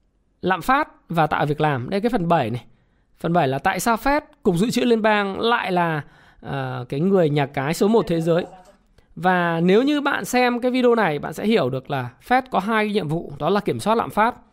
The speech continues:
và tạo ra việc làm. Phần lớn chính là như vậy.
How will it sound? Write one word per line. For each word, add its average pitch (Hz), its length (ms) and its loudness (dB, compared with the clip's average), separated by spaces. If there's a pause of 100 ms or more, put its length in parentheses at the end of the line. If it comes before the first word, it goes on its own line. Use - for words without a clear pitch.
(300)
và 151 260 -2
tạo 156 240 -2
ra 185 80 -4
việc 175 160 -8
làm. 127 240 -4 (540)
Phần 208 140 0
lớn 226 300 2 (140)
chính 247 200 0
là 311 80 0
như 226 100 0
vậy. 208 200 -2